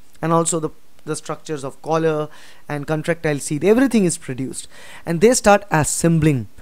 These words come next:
And after the assembling, you know, during the time of assembling, the, the genetic material is already replicated. So the genetic material is i-, in, i-, i-, captured inside the, the phage head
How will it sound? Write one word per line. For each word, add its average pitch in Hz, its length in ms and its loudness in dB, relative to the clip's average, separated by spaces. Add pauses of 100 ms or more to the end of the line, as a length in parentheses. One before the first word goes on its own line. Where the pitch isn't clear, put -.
(520)
And 190 140 6
after 233 300 8
the 214 180 12
assembling, 170 680 4
you 220 100 0
know, 247 80 4
during 220 360 2
the 262 60 2
time 208 280 4
of 185 100 4
assembling, 202 760 2
the, 165 240 6
the 160 140 4
genetic 226 460 2
material 185 480 4
is 165 100 2
already 147 420 4
replicated. 143 800 0 (300)
So - 100 -2
the 160 140 2
genetic 220 340 2
material 180 400 0
is 170 180 0
i-, - 140 -12 (180)
in, 175 220 0 (340)
i-, 185 160 -2
i-, 180 80 -4
captured 214 680 2
inside 185 720 2 (380)
the, 151 340 4
the 143 280 0
phage 139 340 -2
head 185 420 2